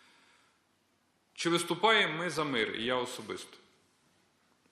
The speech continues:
Категорично так. Мир потрібен країні. Мир потрібен українцям.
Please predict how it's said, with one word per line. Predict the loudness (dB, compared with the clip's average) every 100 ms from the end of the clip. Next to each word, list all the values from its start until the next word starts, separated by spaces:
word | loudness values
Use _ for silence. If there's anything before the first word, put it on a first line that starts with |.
| -4
Категорично | -2 2 2 2 -2 -6
так. | -8 -8 -10 -20 -20 _ _ _ _ _ _ _ -20 _ _ _ _ _ _ _ _ _ _ _ _ _ _ _ _ _ _ _ _ _ _ _ _ _ 0
Мир | 2 4 0
потрібен | -2 -2 -2 -6
країні. | -6 -6 -8 -12 -20 -20 _ _ _ _ _ _ _ _ _ _ _ _ _
Мир | 0 0 0
потрібен | -2 -2 -2
українцям. | -4 -4 -4 -6 -12 -18